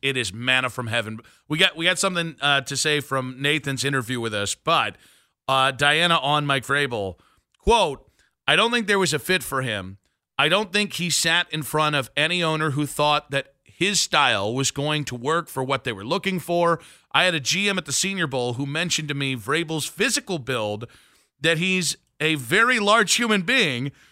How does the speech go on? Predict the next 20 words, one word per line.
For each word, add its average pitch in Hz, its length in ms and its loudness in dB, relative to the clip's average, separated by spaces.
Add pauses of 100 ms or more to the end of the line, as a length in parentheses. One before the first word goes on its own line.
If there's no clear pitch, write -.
(340)
and 170 140 6
he 196 80 4
can 190 140 0
be 185 120 -2
very 220 360 4
intimidating 190 600 2
to 151 80 -6
people 190 400 -4
in 170 140 0
an 170 100 0
organization 156 800 0
that 139 100 -2
are 143 60 2
going 156 240 -2
to 147 40 -4
be 143 100 -4
part 185 320 0
of 147 80 -6
these 156 200 -4
decisions, 135 720 -2